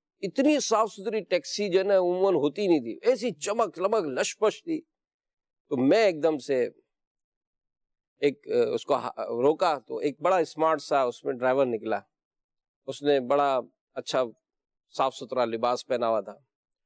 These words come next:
اور بڑا تر و تازہ، یعنی تیل شیل لگا کر smart سا تو لگا تھا، اور اس نے بڑی صفائی ستھرائی کا خیال کرا تھا۔ وہ ٹیکسی سے میرے پاس آیا اور میرے،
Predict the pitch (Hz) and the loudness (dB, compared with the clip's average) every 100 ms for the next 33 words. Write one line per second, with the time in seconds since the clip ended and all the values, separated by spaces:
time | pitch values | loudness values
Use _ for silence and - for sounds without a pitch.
0 | _ _ _ - 135 208 214 185 - _ | _ _ _ -2 2 4 4 2 0 _
1 | _ _ - 208 180 156 151 147 123 95 | _ _ 0 2 4 2 2 2 0 -6
2 | - - - - - 226 247 202 _ 143 | -12 -12 -12 -6 -2 0 4 2 _ -18
3 | 139 _ 170 160 147 156 147 147 143 147 | -18 _ 2 2 2 2 4 2 2 -2
4 | 135 - 151 143 135 123 123 - - _ | -4 -2 0 0 -4 -6 -6 -12 -14 _
5 | - 120 123 110 - _ _ _ _ _ | -6 0 2 0 -4 _ _ _ _ _
6 | _ _ _ _ _ _ 135 143 165 170 | _ _ _ _ _ _ 0 2 2 2
7 | 151 156 147 - 151 170 165 147 131 143 | 2 0 -2 -2 -2 0 -2 -4 -2 0
8 | 139 135 - 127 120 110 107 - _ _ | 2 0 -2 -2 -2 -6 -8 -10 _ _
9 | _ _ _ _ 156 151 175 202 180 160 | _ _ _ _ -2 0 -2 -2 0 0
10 | 143 160 156 147 131 143 143 123 131 135 | 2 2 2 0 0 2 2 0 -2 0
11 | 135 | 0